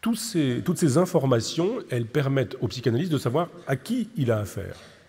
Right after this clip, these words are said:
et ce qu'il peut faire. C'est-à-dire que, euh, la psychanalyse a été considérée par Freud comme une méthode de soins de pathologie pas trop lourde. Euh,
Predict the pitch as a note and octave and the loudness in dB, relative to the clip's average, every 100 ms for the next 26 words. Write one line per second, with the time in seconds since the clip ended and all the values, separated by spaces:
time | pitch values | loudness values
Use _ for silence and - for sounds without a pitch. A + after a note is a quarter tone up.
0 | _ E3 E3 - F#3 A3+ F#3 C#3 B2 - | _ 2 2 -2 -4 -2 -4 -2 -2 -4
1 | G2+ - - G#2 G#2 - - F3 G3+ F3 | -8 -10 -8 -2 -2 -2 2 4 4 -4
2 | A2+ G2+ A2+ C3+ - D#3+ D3+ D3 C#3 A2 | -8 -6 0 0 0 0 2 2 2 0
3 | G#2 A#2+ A#2+ A#2+ G#2+ A2 A2+ G2 - - | 0 -4 -4 -4 -4 -2 -2 -4 -8 -2
4 | F#3+ F#3 - - - - B2+ C3+ F3+ F3+ | -2 -2 -10 -18 -20 -6 0 2 2 2
5 | B2 C#3 - F3+ E3 A#2 C3 C3 - C#3+ | 2 2 2 0 0 0 0 -2 -2 2
6 | E3 G#3 F3 G#2+ B2 D3+ C#3 - B2+ C#3 | 2 2 -4 -2 0 0 0 -2 0 2
7 | B2 A2+ D#3 D3 - D3+ - E3 B2 F#2+ | 2 0 -2 -4 -6 -6 0 2 4 0
8 | E2 - - F#2+ G2 | -6 -16 -16 -14 -12